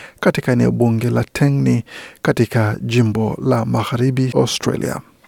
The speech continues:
Licha ya Australia wenye asili ya Asia kuwa ni asilimia kumi na sita ya umma nchini, kulingana na sensa ya mwaka elfu mbili kumi na sita, jamii hiyo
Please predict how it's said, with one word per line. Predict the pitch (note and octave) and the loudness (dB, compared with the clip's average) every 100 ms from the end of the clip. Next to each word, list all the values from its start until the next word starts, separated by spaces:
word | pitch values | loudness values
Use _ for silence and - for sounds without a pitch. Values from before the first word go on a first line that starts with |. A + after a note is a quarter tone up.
| - | -2
Licha | F3+ A#3+ | 0 2
ya | F3+ | 2
Australia | C3+ - D3+ C3+ B2 | 0 0 0 0 0
wenye | B2 A#2+ | 2 2
asili | A#2+ - B2+ A#2 | 2 2 4 4
ya | A2+ | 4
Asia | D#3 A#2+ A2+ A2+ | 4 4 2 -2
kuwa | - B2+ B2 A#2 | -2 0 2 2
ni | A#2+ | 0
asilimia | B2 B2 B2 B2 | -2 -2 0 0
kumi | - B2+ | 0 0
na | B2 | 2
sita | A2+ - A3 - | 2 0 0 2
ya | C#3+ C3+ | 2 2
umma | C#3 B2 A#2+ | 2 2 0
nchini, | A#2 - - C#3 B1+ C2 - - - - - | -2 -2 2 2 -2 -10 -16 -20 -20 -20 -2
kulingana | A#2 A#2 A#2 A2+ | 2 4 4 2
na | A2+ | 2
sensa | C3+ B2+ | 2 2
ya | B2+ | 2
mwaka | C3 B2+ | 0 -2
elfu | - | 0
mbili | B2+ C3 | 2 2
kumi | - C3+ | 2 0
na | B2 | 2
sita, | - F3 - D#3 E3 | 0 0 0 0 0
jamii | B2 A#2+ B2 | 0 2 4
hiyo | C3+ G3 A#2+ | 4 4 4